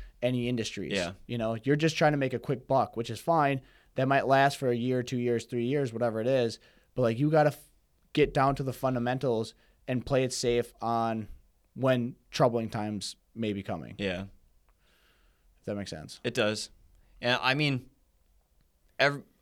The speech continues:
Speaker 2: almost every time I think is, it's worth considering the future. And, you know, we might not have a covid every hundred years or every fifty years or whatever,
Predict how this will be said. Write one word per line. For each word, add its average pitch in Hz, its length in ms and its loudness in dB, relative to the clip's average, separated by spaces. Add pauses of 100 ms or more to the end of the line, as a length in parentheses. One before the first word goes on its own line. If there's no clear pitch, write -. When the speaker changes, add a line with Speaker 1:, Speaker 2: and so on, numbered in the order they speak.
Speaker 2:
almost 160 340 2
every 123 260 0
time 107 480 -2
I 107 100 -2
think 110 220 -4
is, 107 400 -2
it's - 220 -8
worth 113 380 -2 (280)
considering 110 460 -2
the 101 60 -4
future. 104 540 -4 (180)
And, 104 340 -4 (540)
you 110 100 -6
know, 101 100 0
we 107 80 0
might 120 200 4
not 113 180 2
have 113 140 2
a 110 60 -4
covid 110 540 0 (360)
every 110 280 0
hundred 107 300 2
years 104 440 -2
or 104 240 -2
every 104 200 0
fifty 104 300 -6
years 104 300 -2
or 107 60 -2
whatever, 101 440 -2